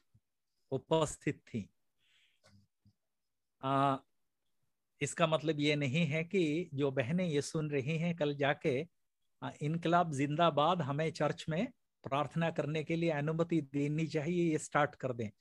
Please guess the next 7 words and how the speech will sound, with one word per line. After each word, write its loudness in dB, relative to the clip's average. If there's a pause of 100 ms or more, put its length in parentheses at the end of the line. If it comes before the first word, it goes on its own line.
(360)
याद 0
रहें, 2 (640)
आ, -2 (300)
नए 0
नियम 2 (960)
के 2
जो 0